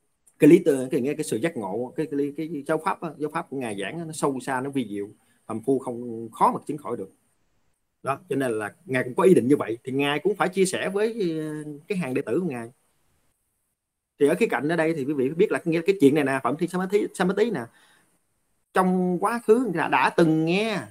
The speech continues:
vị Phật, ờ, Phật toàn giác Cấp Sa Bá kể rồi và cũng ghi nhớ điều đó. Và thậm chí không chỉ mà Đức Phật kể, mà thậm chí có thể là Đức Phật Cấp Sa Bá Ngài nói, À, không chỉ Như Lai ở đây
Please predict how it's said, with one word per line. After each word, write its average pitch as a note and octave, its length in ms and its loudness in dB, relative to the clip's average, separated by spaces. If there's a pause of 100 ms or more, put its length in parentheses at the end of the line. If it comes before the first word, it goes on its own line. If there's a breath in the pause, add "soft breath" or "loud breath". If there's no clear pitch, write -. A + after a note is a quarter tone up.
(340)
vị D#3+ 120 4
Phật, - 160 -2
ờ, D#3+ 240 -2
Phật - 240 -6
toàn B2+ 160 -4
giác F#3 100 0
Cấp G3 100 -6
Sa F3 80 -4
Bá E3 100 0
kể D#3 180 -2
rồi A#2+ 240 0 (360)
và B2 300 4
cũng F3 280 -4
ghi F3 120 2
nhớ G3 200 0
điều A#2 120 2
đó. F#3+ 220 -4 (520 soft breath)
Và C3+ 100 -2
thậm C#3+ 200 2
chí C#4 320 2
không F#3+ 200 0
chỉ D#3+ 200 2
mà D3 160 -4
Đức A2+ 120 -2
Phật C3+ 160 -6
kể, B2 160 -2
mà D3+ 120 -4
thậm E3 120 -6
chí A3+ 260 -6 (100)
có G#3 100 -4
thể C#3 260 -2
là C#3 260 2
Đức - 140 -2
Phật B2+ 100 -6
Cấp - 100 -8
Sa - 60 -6
Bá F#3+ 120 0
Ngài C#3 120 -4
nói, E3+ 220 -2
À, A#2 200 2 (1400)
không D#3+ 160 0
chỉ D3+ 400 2
Như D3 400 4
Lai D3+ 240 6
ở D#3 40 -2
đây D3 220 -2